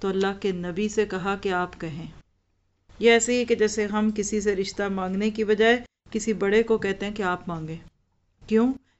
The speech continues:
कि आपकी बात को मोड़ेंगे नहीं या आपकी बात की लाज रखेंगे, इज्जत देंगे। तो यहाँ भी यही अंदाज़ आप देख रहे हैं।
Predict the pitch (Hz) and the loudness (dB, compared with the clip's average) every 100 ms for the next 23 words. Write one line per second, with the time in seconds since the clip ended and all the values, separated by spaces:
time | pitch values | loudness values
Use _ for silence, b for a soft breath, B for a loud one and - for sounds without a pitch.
0 | - 208 208 220 220 202 190 196 - 208 | 0 4 6 4 0 0 0 0 0 0
1 | 190 180 185 175 170 165 170 - _ _ | 0 -4 -4 -6 -6 -8 -14 -20 _ _
2 | 190 208 208 214 214 196 196 196 208 185 | 2 4 4 2 0 0 -2 -2 -2 0
3 | 180 185 180 - 180 170 170 180 190 175 | -2 -4 -8 -8 -8 -6 -8 -4 -2 0
4 | 196 170 180 170 170 170 B B - 208 | -2 -4 -6 -6 -8 -10 B B 0 2
5 | 196 196 208 220 208 214 214 196 196 202 | 2 0 0 2 2 2 2 0 -2 -2
6 | 202 202 196 202 214 214 | -2 0 -2 -2 -4 -4